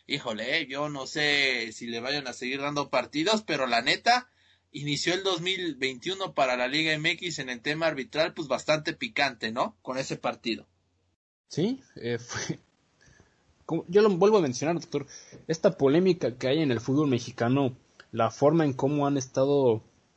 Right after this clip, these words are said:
Speaker 2: se han estado manejando las cosas, in-, incluso con el tema arbitral, pues es, es ya un chiste, doctor. Prácticamente es despertarse y ver, ahora vamos a ver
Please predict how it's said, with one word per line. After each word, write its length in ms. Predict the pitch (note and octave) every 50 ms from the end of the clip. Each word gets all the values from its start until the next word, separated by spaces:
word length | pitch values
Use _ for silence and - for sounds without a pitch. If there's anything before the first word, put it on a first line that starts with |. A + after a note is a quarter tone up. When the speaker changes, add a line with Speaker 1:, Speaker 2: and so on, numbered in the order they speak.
| _ _ _ _ _
Speaker 2:
se 140 | - - -
han 120 | A#2+ C3+ C#3
estado 220 | B2+ C3 C#3+ C#3
manejando 400 | C3+ B2+ A#2+ A#2 - C3 C3 A#2+
las 100 | G#2+ -
cosas, 380 | - C3 C3 C3 B2+ A#2 G#2+ A2+
in-, 240 | G#2+ G2+ G2 F#2+ - -
incluso 540 | - G#2 G#2 G2+ G2+ G#2+ A#2+ B2+ B2+ C#3 -
con 120 | A#2 G#2
el 120 | G2+ G2 G2
tema 200 | A2+ A#2+ C3+ C3
arbitral, 460 | A#2 G#2 G2 - G#2+ A2 C3 - - _ _ - _ _ _ _ _ _ _ _ _ _ _ _ _ _ _ _ _ _ _ _ _ _
pues 160 | F3+ F3 F#3
es, 200 | B3 A#3+ - - _ -
es 220 | G#3+ A#3 - - - - _
ya 100 | - A3+
un 100 | C4 A#3
chiste, 360 | - - B3 C#4 - - - E3+
doctor. 400 | D3+ D3 D3 - F3+ F3+ F3 - - - - _ _ - - - _
Prácticamente 640 | F#3 G#3+ G#3+ - G3+ F#3 F3 F#3+ G3+ G3 - - G3+
es 100 | F#3+ G3
despertarse 800 | E3 - - - D#3+ D3 C#3 - - G#3+ A#3+ B3 A#3+ - F#3
y 40 | E3
ver, 140 | F3+ G3+ -
ahora 280 | F3+ F#3+ F#3+ D#3+ - -
vamos 280 | D#3 F3 G#3 G3+ - D#3
a 60 | D3+
ver 280 | D#3+ F#3 G3+ G#3 G#3+